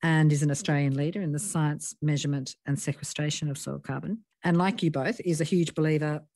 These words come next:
in the importance of the biology of soils and the need for paradigm change to that end. He also says that the big transitions we need can still involve fertilisers and chemicals, but only as select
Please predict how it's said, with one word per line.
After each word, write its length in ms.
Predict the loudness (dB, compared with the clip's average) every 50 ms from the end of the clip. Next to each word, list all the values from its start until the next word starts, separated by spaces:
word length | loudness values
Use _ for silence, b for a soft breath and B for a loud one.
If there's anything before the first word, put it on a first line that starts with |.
| _
in 80 | -2 0
the 80 | 0 0
importance 460 | -2 -2 -2 -2 -2 -2 -4 -4 -4
of 140 | -4 -4 -4
the 80 | -6 -6
biology 580 | -2 0 0 2 2 2 2 2 2 2 2 2
of 100 | 2 0
soils 520 | -2 -4 -4 -2 -2 -2 -4 -4 -4 -2
and 120 | -2 0
the 60 | 0 2
need 220 | 2 0 0 -2
for 60 | -4
paradigm 600 | -4 -2 0 0 0 0 0 -2 -2 -2 -4 -6 -8
change 440 | -6 -4 -2 -2 -2 -2 -4 -6 -8 -10
to 100 | -8 -6
that 180 | -4 -4 -4 -4
end. 280 | -4 -4 -4 -4 -6 -8 _
He 240 | -2 2 2 2 2
also 300 | 2 0 0 2 2 2
says 320 | 2 4 4 4 4 2
that 120 | 2 0 0
the 80 | 0
big 280 | 2 2 2 2 2 0
transitions 600 | -2 0 0 2 2 0 0 -2 -2 -2 -2 -2
we 80 | -2 0
need 300 | 0 0 0 -2 -4 -6 -10 _ _ _ -20
can 300 | -10 -4 -2 0 0 0
still 260 | -2 -2 -2 -2 0
involve 440 | 0 0 0 0 0 -2 -2 -4 -8 _ _ _
fertilisers 580 | -4 -2 -2 -2 -2 -2 -2 -2 -4 -6 -6 -6
and 120 | -6 -4
chemicals, 520 | -2 0 0 0 0 0 -2 -4 -4 -6 -4 -2
but 180 | -2 -2 -2 -4 _ -2
only 340 | 2 2 4 4 4 2 2
as 180 | 0 -2 -4
select 380 | -4 -2 -2 -2 -2 -4 -8 -14